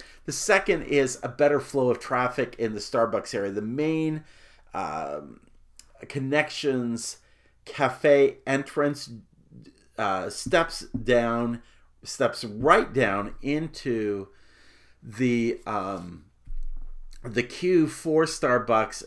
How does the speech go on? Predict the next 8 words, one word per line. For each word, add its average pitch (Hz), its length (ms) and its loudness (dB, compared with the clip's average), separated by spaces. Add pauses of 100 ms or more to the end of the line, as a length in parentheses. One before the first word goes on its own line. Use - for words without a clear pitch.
and 117 400 -2
it 123 200 -2
just - 280 -4
is 110 240 -2
a 95 100 0
real, 127 1000 2
um, 85 600 -8 (240)
bottleneck 104 640 2